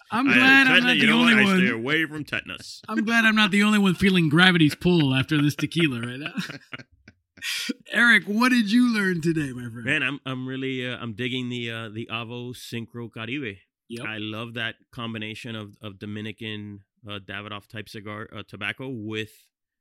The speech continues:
Speaker 2: uh, that Nicaraguan blend. I, you know what? We've been a fan of that, of that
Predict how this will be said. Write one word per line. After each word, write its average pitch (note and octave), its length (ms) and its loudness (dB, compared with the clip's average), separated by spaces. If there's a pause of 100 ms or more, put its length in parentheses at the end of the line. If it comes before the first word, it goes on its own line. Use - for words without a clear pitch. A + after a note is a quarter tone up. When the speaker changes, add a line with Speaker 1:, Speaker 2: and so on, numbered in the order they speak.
(180)
Speaker 2:
uh, G#2 180 -12
that G2+ 180 -12
Nicaraguan G#2 600 -14
blend. A#2+ 280 -12
I, G2 80 -14 (260)
you A2+ 140 -10
know C3 100 -8
what? C#3+ 160 -8
We've A2+ 220 -8
been A2+ 160 -8
a G2+ 60 -10
fan A2+ 340 -12
of F#2+ 160 -12
that, G2+ 300 -10 (720)
of F#2+ 140 -14
that A2 200 -4